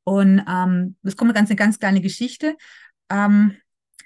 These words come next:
und zwar habe ich, äh, das war letztes Jahr im Herbst, äh, ich weiß gar nicht, ob ich es dir erzählt hatte auch, aber ich sag's ganz kurz, da war ein, leider eine sehr, sehr anstrengende Zeit, weil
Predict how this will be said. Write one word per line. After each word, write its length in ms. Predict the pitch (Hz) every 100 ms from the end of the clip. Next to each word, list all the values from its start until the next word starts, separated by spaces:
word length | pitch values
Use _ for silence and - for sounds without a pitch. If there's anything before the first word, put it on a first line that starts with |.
| _
und 140 | 208
zwar 260 | 196 196 202
habe 140 | 202
ich, 220 | 196 -
äh, 220 | 190 185 180
das 180 | 185
war 140 | 185 185
letztes 300 | 220 - 214
Jahr 140 | 202
im 100 | 185
Herbst, 560 | 185 190 277 - - -
äh, 340 | 202 196 208 -
ich 180 | - -
weiß 160 | 214
gar 80 | 214
nicht, 80 | 160
ob 60 |
ich 80 | 165
es 40 | -
dir 140 | 285
erzählt 360 | 226 - 175 180
hatte 280 | 160 180
auch, 200 | - 208
aber 200 | 196 185
ich 120 | 190 -
sag's 260 | 202 -
ganz 240 | 214 196 -
kurz, 240 | 247 -
da 120 | 196
war 200 | 185 190
ein, 220 | - 190
leider 400 | 180 190 214 202
eine 380 | 180 185 170 175
sehr, 260 | 190 208 208
sehr 200 | 202 -
anstrengende 800 | 202 - - 185 185 180 180 170
Zeit, 480 | - 175 214 190
weil 320 | 175 175 180